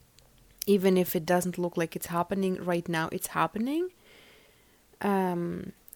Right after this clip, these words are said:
how would I act? What would I do and how would I feel if I trusted? If I trusted that I'm loved and supported and that my dreams want me to. And, like, this is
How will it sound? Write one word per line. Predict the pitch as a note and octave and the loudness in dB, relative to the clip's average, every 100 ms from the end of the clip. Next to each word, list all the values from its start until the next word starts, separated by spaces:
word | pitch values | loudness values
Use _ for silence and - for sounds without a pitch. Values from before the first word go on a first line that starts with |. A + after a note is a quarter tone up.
| - | -16
how | - G3 G3 | -8 0 2
would | G#3 | 4
I | G3 | 2
act? | F3 D#3+ D#3+ - - - _ _ _ _ _ _ _ _ - | 2 0 -2 -10 -12 -14 _ _ _ _ _ _ _ _ -4
What | F3+ G#3 - | 6 6 6
would | G#3+ | 4
I | G3+ | 4
do | G3 F#3+ F3 | 4 2 0
and | F3 | -2
how | E3 F#3+ F#3+ | -4 2 4
would | G#3 | 4
I | F#3 | 2
feel | F3+ - F3 - | 0 0 0 2
if | F3 - | -4 -6
I | E3+ | -6
trusted? | - E3+ D#3+ - - - - - F3+ F#3+ _ _ _ _ _ _ _ _ _ - | -4 -2 -2 -4 -10 -6 -4 -4 -6 -10 _ _ _ _ _ _ _ _ _ -4
If | G3+ | 0
I | G3 | 0
trusted | - F#3+ G3 - F#3+ | 2 0 0 -2 0
that | F#3 | 0
I'm | F3+ | 2
loved | E3+ E3+ F3 | 2 2 4
and | F3+ F3 | 2 0
supported | - E3 F3 F3 F3+ | -4 0 2 2 0
and | E3+ E3+ | -4 -4
that | E3+ F3 | -4 -2
my | F3 | -4
dreams | E3 F3 F3 | -2 -2 -4
want | E3 F3 F3 | -4 -2 0
me | F3 E3+ - | -2 -2 0
to. | F#3 D3+ F3 _ _ _ - - _ _ _ _ _ - | 0 -2 -6 _ _ _ -20 -20 _ _ _ _ _ -2
And, | F#3+ F#3 F3 | 2 2 2
like, | F3 E3+ | 0 0
this | G#3+ - | -2 -2
is | A3+ | -2